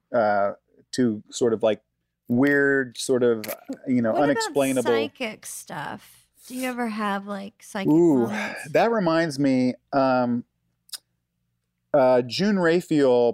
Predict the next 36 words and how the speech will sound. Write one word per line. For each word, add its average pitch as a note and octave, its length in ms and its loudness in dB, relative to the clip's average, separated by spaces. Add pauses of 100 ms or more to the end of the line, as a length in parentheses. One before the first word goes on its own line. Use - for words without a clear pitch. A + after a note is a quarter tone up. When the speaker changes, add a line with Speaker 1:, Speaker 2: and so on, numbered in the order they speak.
Speaker 1:
Paul D3+ 300 2
Scheer's D3 480 -2
wife, A#2 400 2
gave C#3 320 0
me C#3 160 0
for C3 140 -4
my A#2 140 2
birthday A2+ 800 0
a A#2+ 100 -2
gift C3+ 500 0
certificate - 840 -2
to B2+ 80 -2
this A#2 220 0
woman A#2+ 460 0
that G#2+ 120 -6
she A#2 200 -2
swears C3+ 720 0
by. F2+ 440 -6 (640)
And B2+ 300 0
I A#2+ 80 2
gotta D#3+ 260 2
find D#3 360 0
it G#2+ 120 -2
because A#2+ 280 0
I B2+ 120 4
don't, D3 340 0
I C3 100 0
haven't D3 360 2
used C#3+ 360 0
it. F#2+ 260 -2
But, B2+ 260 2
um, B2 380 0
June E3+ 340 0
gave C#3+ 260 0
me C3 360 0 (500)
this C3+ 460 0